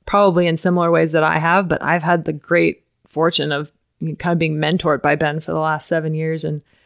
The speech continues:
he's not as popular. Um, every, all leaders go through stages where they're, you know, in or out or whatever. And,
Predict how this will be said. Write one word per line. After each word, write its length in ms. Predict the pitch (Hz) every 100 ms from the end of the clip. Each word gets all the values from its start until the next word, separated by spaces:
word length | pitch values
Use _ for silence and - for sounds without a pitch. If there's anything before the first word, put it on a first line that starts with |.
| _ _ _ -
he's 200 | 226 202
not 220 | 208 202
as 160 | 190
popular. 760 | - 170 175 185 185 185 190 -
Um, 580 | - 165 160 165 165 156 - _ _ _ - -
every, 260 | 185 180 170 _ -
all 200 | 180 160
leaders 380 | 156 160 160
go 200 | - 160
through 300 | 160 165 165
stages 540 | 170 - 160 156 165 160
where 200 | 160 156
they're, 320 | 160 156 151 _ _ _
you 80 | 170
know, 160 | 147 -
in 300 | 165 151 156
or 120 | 160
out 240 | 147 151 156
or 60 |
whatever. 340 | 165 156 156 165
And, 200 | 156